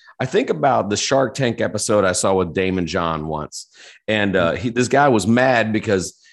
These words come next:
Speaker 1: you know, he, he had one of those business models that, you know, if you just bought his product, then he was gonna make an impact to the community.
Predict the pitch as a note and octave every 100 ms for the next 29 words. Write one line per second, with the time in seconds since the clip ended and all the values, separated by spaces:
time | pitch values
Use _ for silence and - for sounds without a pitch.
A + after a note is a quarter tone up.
0 | _ A#2 G#2+ G2 - - _ - F3 C#3+
1 | C3 E3+ E3+ C#3+ C#3+ B2+ A2+ F2+ A#2+ A#2
2 | A#2 G#2+ G2 F#2+ F#2+ F2 G2 F#2+ G#2+ G2
3 | A2+ A2+ A2+ A#2 F#2 B2+ G2+ G#2 A2+ G#2+
4 | G#2+ E2+ - C3+ B2+ F2+ D#2 - - -
5 | A#2+ D#3+ C3+ - F3+ C#3+ G#2+ E2 - -
6 | A#2+ A2+ C3+ A#2+ B2+ B2+ A2+ - D#3+ C3
7 | A#2 G#2 - G2+ F#2+ A2+ D3 A#2+ - -